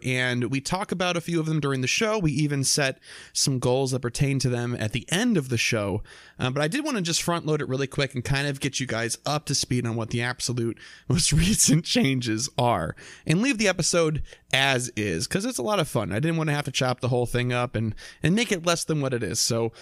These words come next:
so here we go. First things first, that mystery event on that weekend that we were talking about before and speculating and everybody thought was gonna be a Genesect thing, well,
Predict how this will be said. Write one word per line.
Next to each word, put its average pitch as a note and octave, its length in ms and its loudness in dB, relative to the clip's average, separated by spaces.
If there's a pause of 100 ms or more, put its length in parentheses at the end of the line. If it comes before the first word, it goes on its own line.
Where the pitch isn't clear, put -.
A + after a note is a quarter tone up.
(120)
so D3 120 0
here F#3+ 140 0
we G3 80 0
go. A#2 220 -2
First - 400 -4
things G3 240 -2
first, C#3 460 -2
that C3+ 180 0
mystery G3+ 400 -2
event E3 240 -4
on C3+ 100 -2
that B2 180 -4
weekend E3+ 360 -2
that B2+ 60 0
we C#3+ 60 -2
were A2+ 120 -2
talking D#3 280 -2
about C3 120 -2
before - 260 -4
and C#3+ 100 -2
speculating D3 520 0
and B2+ 100 0
everybody C3+ 220 -2
thought D3 220 -2
was C3 100 0
gonna C3 100 2
be B2 100 0
a B2 60 0
Genesect E3 400 0
thing, G#3+ 320 0
well, D3+ 360 -2